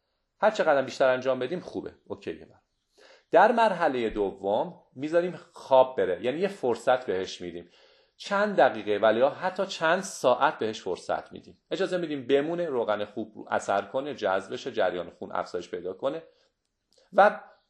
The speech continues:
خواب بره، یه فرصت بهش می‌دیم. در اینو بهش می‌گیم مرحلهٔ دوم. مرحلهٔ سوم کاری که انجام می‌دیم اینه، اه، سه اینوری. مرحلهٔ سوم،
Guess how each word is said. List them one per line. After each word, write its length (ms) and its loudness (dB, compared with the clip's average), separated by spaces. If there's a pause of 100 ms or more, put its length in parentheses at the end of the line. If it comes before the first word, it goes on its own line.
(280)
خواب 480 4
بره، 220 -2
یه 60 2
فرصت 680 2
بهش 260 -8
می‌دیم. 200 -14
در 240 2
اینو 140 -6
بهش 100 -4
می‌گیم 140 -8
مرحلهٔ 360 -2
دوم. 380 -8 (1300)
مرحلهٔ 680 4
سوم 560 2
کاری 200 4
که 120 -4
انجام 380 -4
می‌دیم 340 -10
اینه، 260 -12 (1500)
اه، 960 0 (920)
سه 220 -10
اینوری. 460 -6 (800)
مرحلهٔ 460 2
سوم، 480 -2